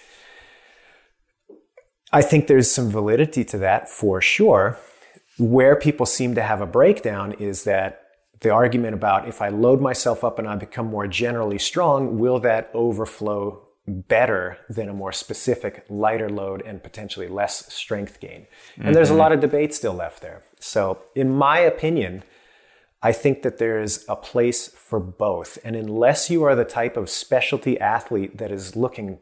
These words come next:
Speaker 1: just at the margins of what they're going to do, you should be familiar with both and you should be comfortable playing around with both.
Speaker 2: So if a seven-by-one back squat day comes up,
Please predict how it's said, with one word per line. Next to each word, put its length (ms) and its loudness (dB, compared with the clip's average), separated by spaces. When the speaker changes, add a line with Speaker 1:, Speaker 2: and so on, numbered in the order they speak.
Speaker 1:
just 380 -2
at 100 -2
the 60 -4
margins 800 -4
of 220 -12
what 200 -4
they're 120 -8
going 320 -12
to 100 -14
do, 340 -8
you 140 2
should 180 0
be 100 0
familiar 500 0
with 200 0
both 260 0
and 100 -8
you 80 -6
should 160 -6
be 100 -4
comfortable 800 -4
playing 380 2
around 320 -4
with 180 -16
both. 340 -18
Speaker 2:
So 300 4
if 80 2
a 140 4
seven-by-one 720 0
back 280 -2
squat 320 -4
day 200 -4
comes 340 -12
up, 200 -10